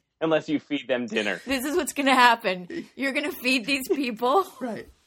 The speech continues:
Speaker 3: Get out in the far-, get out in the
Speaker 1: And we're
Speaker 3: fields.
Speaker 1: <laughs>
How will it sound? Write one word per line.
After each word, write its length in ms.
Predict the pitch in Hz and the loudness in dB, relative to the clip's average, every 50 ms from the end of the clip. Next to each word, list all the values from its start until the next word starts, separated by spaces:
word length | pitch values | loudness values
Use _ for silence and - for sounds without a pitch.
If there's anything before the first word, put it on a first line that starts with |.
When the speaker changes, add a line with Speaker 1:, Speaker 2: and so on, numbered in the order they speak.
| _ _ _ _ _ _ _ _ _ - | _ _ _ _ _ _ _ _ _ 0
Speaker 3:
Get 100 | 170 170 | 4 6
out 160 | 190 226 226 | 8 6 6
in 60 | 233 | 4
the 80 | 240 226 | 0 -4
far-, 440 | - - 240 202 202 196 202 - 190 | 0 4 6 6 8 6 4 0 -2
get 160 | 165 185 202 | -2 -2 0
out 240 | 208 220 226 - - | 2 2 0 0 0
in 100 | 226 226 | -2 -2
the 40 | 220 | -2
Speaker 1:
And 360 | - 156 - - 214 196 202 | -4 -4 -4 -4 -2 2 6
we're 100 | 220 240 | 6 6
Speaker 3:
fields. 340 | 262 - - - - - - | 6 4 -4 -8 -10 -10 -12
Speaker 1:
<laughs> 40 | - | -12